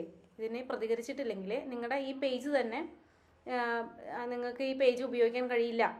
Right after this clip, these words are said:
അതുകൊണ്ട് നിങ്ങൾക്ക് എന്തെങ്കിലും, ഇപ്പോൾ ഞാൻ, ഞങ്ങൾ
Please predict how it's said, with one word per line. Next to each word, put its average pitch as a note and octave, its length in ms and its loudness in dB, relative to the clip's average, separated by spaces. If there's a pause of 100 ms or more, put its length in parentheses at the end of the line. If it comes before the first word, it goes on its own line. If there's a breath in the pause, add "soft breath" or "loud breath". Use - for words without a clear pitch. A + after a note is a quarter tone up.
(140)
അതുകൊണ്ട് A#3+ 380 2 (720 loud breath)
നിങ്ങൾക്ക് C#4 480 6 (200)
എന്തെങ്കിലും, C4+ 400 0 (100)
ഇപ്പോൾ C#4+ 240 0
ഞാൻ, C#4+ 100 6 (140)
ഞങ്ങൾ C4 180 0